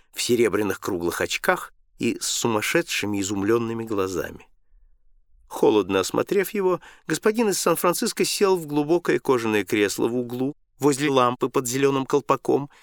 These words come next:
надел пенсне и, дёрнув головой от душившего его воротничка,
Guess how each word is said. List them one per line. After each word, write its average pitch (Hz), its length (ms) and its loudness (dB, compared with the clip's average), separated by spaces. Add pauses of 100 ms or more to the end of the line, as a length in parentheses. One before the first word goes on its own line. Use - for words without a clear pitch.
(120)
надел 113 280 4
пенсне 107 640 -2 (580)
и, 208 80 -2
дёрнув 185 440 2
головой 139 640 4
от 120 200 -2
душившего 110 580 -2
его 107 320 2
воротничка, 147 680 -2